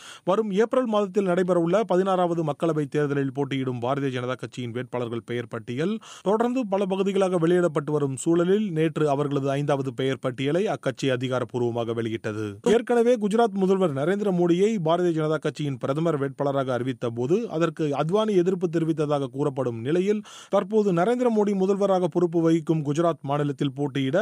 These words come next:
அத்வானி விரும்பவில்லை என கூறப்பட்டது. கட்சியின் தற்போதைய பல்வேறு நடவடிக்கைகளுக்கும் தொடர்ந்து எதிர்ப்பும் வருத்தமும் தெரிவித்து வரும் அத்வானி இந்த விவகாரத்திலும் மௌனம் சாதித்து வந்தமை குறித்து கருத்து கூறிய அக்கட்சியின் பேச்சாளர் நிர்மலா சீதாராமன் இந்திய ஊடகங்களில் வெளியிடப்படும் அளவுக்கு இதில் பிரச்சனைகள்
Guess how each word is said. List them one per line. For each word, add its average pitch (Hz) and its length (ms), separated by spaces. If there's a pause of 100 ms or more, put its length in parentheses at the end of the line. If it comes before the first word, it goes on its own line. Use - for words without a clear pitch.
அத்வானி 165 460
விரும்பவில்லை 143 560
என 135 240
கூறப்பட்டது. 113 640 (400)
கட்சியின் 240 500
தற்போதைய 196 460
பல்வேறு 196 380
நடவடிக்கைகளுக்கும் 180 880
தொடர்ந்து 175 340
எதிர்ப்பும் 160 480
வருத்தமும் 151 400
தெரிவித்து 143 360
வரும் 131 320
அத்வானி 123 380 (120)
இந்த 208 220
விவகாரத்திலும் 226 720
மௌனம் 190 300
சாதித்து 180 400
வந்தமை 160 260
குறித்து 160 420
கருத்து 170 320
கூறிய 156 300
அக்கட்சியின் 143 440
பேச்சாளர் 131 540
நிர்மலா 131 400
சீதாராமன் 123 580 (400)
இந்திய 247 400
ஊடகங்களில் 220 600
வெளியிடப்படும் 175 680
அளவுக்கு 180 460
இதில் 180 220
பிரச்சனைகள் 151 520